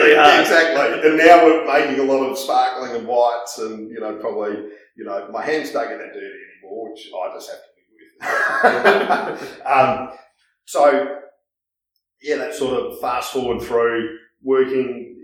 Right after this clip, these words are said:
Speaker 2: in wineries and vineyards at the coalface as a vineyard operator, the cellar
Speaker 1: Yeah.
Speaker 2: hand, learning the, you know, the, the skills of the job and the trade, to getting interested enough about it to saying, "Well, look, let's take a year off, go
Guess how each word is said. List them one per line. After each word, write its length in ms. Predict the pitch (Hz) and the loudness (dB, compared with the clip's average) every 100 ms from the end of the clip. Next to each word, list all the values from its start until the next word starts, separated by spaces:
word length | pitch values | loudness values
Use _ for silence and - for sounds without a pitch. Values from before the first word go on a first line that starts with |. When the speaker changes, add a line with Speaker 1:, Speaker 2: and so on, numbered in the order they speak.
| - - | -20 -8
Speaker 2:
in 340 | 139 127 127 | -4 -4 -6
wineries 380 | 120 127 120 110 | -4 -2 -2 -8
and 100 | 110 113 | -10 -10
vineyards 680 | 120 120 117 117 - - - - | -10 -8 -6 -6 -8 -12 -16 -10
at 80 | 127 | -8
the 120 | - | -8
coalface 600 | - 110 - - 113 107 107 | -2 -2 -2 -6 -8 -12 -14
as 100 | 110 | -16
a 40 | |
vineyard 320 | 120 107 98 95 | -16 -12 -8 -8
operator, 480 | 95 95 101 98 101 | -10 -12 -10 -12 -14
the 60 | |
cellar 220 | - 107 - | -14 -10 -10
Speaker 1:
Yeah. 160 | - | -10
Speaker 2:
hand, 260 | 101 95 98 | -14 -16 -16
learning 320 | 104 101 98 92 | -16 -16 -18 -18
the, 320 | 92 _ 113 | -20 _ _
you 60 | 101 | -16
know, 140 | 90 | -16
the, 500 | 87 85 - _ 101 | -14 -18 -18 _ -20
the 80 | - - _ _ _ | -20 -20 _ _ _
skills 460 | - - 151 135 104 | -20 -16 -10 -10 -10
of 60 | - | -14
the 40 | - | -6
job 320 | 135 151 139 | 0 0 0
and 140 | - | -8
the 40 | - | -12
trade, 500 | - 117 - - - - _ _ _ _ _ | -4 -2 -2 -4 -8 -14 _ _ _ _ _
to 180 | 131 135 | -12 -6
getting 340 | 127 127 123 | -4 -6 -6
interested 460 | 139 139 131 123 110 | -8 -8 -10 -8 -10
enough 320 | 107 107 - | -10 -10 -12
about 340 | - 104 107 | -10 -6 -8
it 60 | - | -10
to 80 | - | -12
saying, 300 | 110 104 104 | -10 -10 -10
"Well, 160 | 110 | -12
look, 80 | - | -12
let's 160 | 110 - | -16 -16
take 520 | - _ _ - - | -20 _ _ -14 -14
a 200 | - 101 | -18 -20
year 200 | 104 113 | -12 -8
off, 140 | - - - - _ - | -8 -8 -14 -20 _ -14
go 120 | 107 | -12